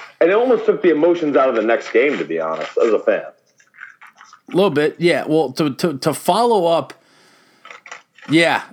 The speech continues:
Speaker 2: that, I mean, that was, like, the, the, the clearly, like, the more down to the wire, you know, contest. Um,
Speaker 1: Yeah.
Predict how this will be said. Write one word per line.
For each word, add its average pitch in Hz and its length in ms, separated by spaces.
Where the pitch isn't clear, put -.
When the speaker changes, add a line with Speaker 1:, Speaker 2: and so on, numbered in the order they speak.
Speaker 2:
that, 151 400
I 151 80
mean, 160 180
that 185 220
was, 180 200
like, 160 220
the, 147 220
the, 131 160
the 123 400
clearly, 151 540
like, 131 260
the 135 80
more 135 320
down 135 300
to 131 40
the 127 60
wire, 120 720
you 127 120
know, 101 140
contest. 117 680
Um, 131 440
Speaker 1:
Yeah. 196 320